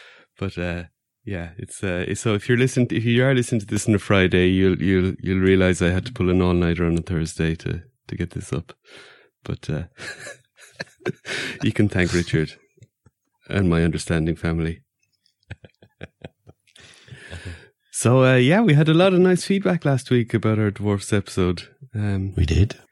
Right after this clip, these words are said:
Speaker 1: yeah, I think, uh, the, the dwarf community within Legions was, uh, very happy to get a little bit more attention than,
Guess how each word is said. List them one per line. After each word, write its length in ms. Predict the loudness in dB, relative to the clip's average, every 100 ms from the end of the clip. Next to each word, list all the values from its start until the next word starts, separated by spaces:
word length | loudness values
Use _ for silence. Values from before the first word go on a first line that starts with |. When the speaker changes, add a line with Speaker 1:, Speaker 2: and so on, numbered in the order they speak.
| _ _ _ _ -6
Speaker 1:
yeah, 180 | -4 -4
I 80 |
think, 340 | -2 -2 -2 -2
uh, 340 | 0 0 -2
the, 300 | -2 -4 -4 -6
the 80 |
dwarf 460 | -6 -4 -2 -2 -2
community 720 | 0 4 4 2 2 0 -2 _
within 380 | -6 0 2 4
Legions 560 | 2 0 0 -2 -2 -8
was, 240 | -8 -4
uh, 160 | -4 -2
very 260 | -2 0
happy 280 | 0 -2 -6
to 280 | -4 -4 -4 -8 _ -20 -20 -20 _ _
get 160 | -4 0
a 20 |
little 240 | 0 -2 -2
bit 180 | -2 0
more 300 | 2 0 -2 -8
attention 520 | -4 -2 0 0 0
than, 320 | 2 2 0